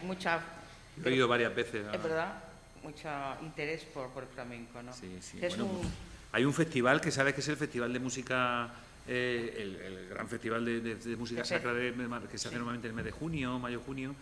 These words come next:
Speaker 1: Sí,
Speaker 2: Y
Speaker 1: junio.
Speaker 2: luego hay otro festival de música sufí que
Speaker 1: Mm.
Speaker 2: se hace en abril, que yo he ido varios años, y es en homenaje a un gran místico sufí, eh, murciano además, que se llama Ibn al-Arabi al-Mursi,
Speaker 1: Mm.
Speaker 2: porque nació en
Speaker 1: Mm.
Speaker 2: Murcia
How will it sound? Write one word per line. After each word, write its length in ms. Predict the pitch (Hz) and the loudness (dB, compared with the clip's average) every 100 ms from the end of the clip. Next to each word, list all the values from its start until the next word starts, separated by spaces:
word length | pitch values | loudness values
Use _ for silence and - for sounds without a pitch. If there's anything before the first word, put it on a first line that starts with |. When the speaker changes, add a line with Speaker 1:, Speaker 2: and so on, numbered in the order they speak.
| - | -10
Speaker 1:
Sí, 100 | 190 | -10
Speaker 2:
Y 20 | |
Speaker 1:
junio. 180 | - 120 | -4 4
Speaker 2:
luego 160 | 147 160 | 6 8
hay 160 | 156 | 8
otro 320 | 165 165 160 | 6 6 4
festival 500 | 156 151 - 143 151 | 4 0 0 4 4
de 80 | 139 | 4
música 300 | 127 131 143 | 0 -2 -2
sufí 580 | 131 127 - 160 147 156 - - - - - - - | -4 -6 -2 0 0 -4 -10 -18 -20 -20 -20 -20 -10
que 100 | - | 0
Speaker 1:
Mm. 40 | 123 | 2
Speaker 2:
se 140 | - | 2
hace 220 | 135 - | 2 0
en 80 | 139 | 0
abril, 380 | 131 143 151 139 | 2 2 2 -2
que 100 | 123 | -2
yo 100 | 117 | -2
he 40 | 127 | 0
ido 160 | 127 | 2
varios 300 | 120 120 113 | 2 0 -2
años, 260 | 139 131 120 131 - - - - | -2 -2 -4 -6 -12 -20 -20 -6
y 120 | 113 | 2
es 120 | 127 143 | 2 2
en 100 | 135 | 0
homenaje 640 | 120 123 139 - 123 131 - - - - | 0 0 0 0 -2 -4 -10 -18 -18 -4
a 100 | 107 | -2
un 580 | 117 123 123 120 117 110 | 0 -4 -4 -4 -4 0
gran 300 | 120 120 117 | 0 2 0
místico 460 | 127 127 127 117 | -2 -2 -6 -6
sufí, 580 | 104 107 - 143 135 139 | -6 -8 -2 0 0 -2
eh, 160 | - 107 | -4 -4
murciano 600 | 104 107 - 127 135 127 | -4 -6 -2 2 4 4
además, 600 | 107 101 123 135 - - - | 0 0 0 0 -4 -10 -12
que 80 | 101 | -10
se 100 | 104 | -8
llama 180 | 107 101 | -8 -4
Ibn 360 | 139 135 120 120 | -2 -2 -2 0
al-Arabi 760 | 117 117 131 123 110 120 147 160 - | 4 6 6 6 2 0 -2 -6 -2
al-Mursi, 720 | 104 98 117 143 - - 127 | -2 0 0 0 -2 -6 -6
Speaker 1:
Mm. 60 | 143 | -6
Speaker 2:
porque 260 | 117 104 | -8 -8
nació 240 | 104 117 113 | -8 -6 -6
en 60 | |
Speaker 1:
Mm. 40 | 117 | -6
Speaker 2:
Murcia 380 | 120 - 120 | -8 -8 -10